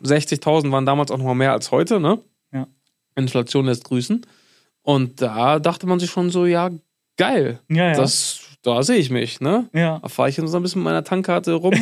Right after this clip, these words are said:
Speaker 2: <laughs> Ja.
Speaker 1: zieh mir einen schicken Anzug an und mach jetzt hier auf dicke Hose.
Speaker 2: Genau.
Speaker 1: Hab aber dann sehr schnell gemerkt, dass es menschlich halt überhaupt nicht mein Ding ist.
Speaker 2: Ja.
Speaker 1: Ähm, in so einem Unternehmen eine Führungsposition zu haben und dann,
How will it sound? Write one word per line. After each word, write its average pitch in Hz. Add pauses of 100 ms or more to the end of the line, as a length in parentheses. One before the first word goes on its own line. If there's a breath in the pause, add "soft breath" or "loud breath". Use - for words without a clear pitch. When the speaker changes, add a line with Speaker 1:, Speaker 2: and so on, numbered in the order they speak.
Speaker 2:
<laughs> 240
Ja. 196
Speaker 1:
zieh 170
mir 165
einen 160
schicken 151
Anzug 143
an 190
und 185
mach 185
jetzt 180
hier 180
auf 170
dicke 190
Hose. 196 (160)
Speaker 2:
Genau. 202 (100)
Speaker 1:
Hab 151
aber 147
dann 143
sehr 139
schnell 156
gemerkt, 135
dass -
es -
menschlich 135
halt 120 (140)
überhaupt 139
nicht 127
mein 117
Ding 123
ist. 196 (120)
Speaker 2:
Ja. 127 (200)
Speaker 1:
Ähm, 120 (380)
in 127
so 139
einem 147
Unternehmen 135
eine 135
Führungsposition 151
zu 139
haben 139
und 123
dann, 135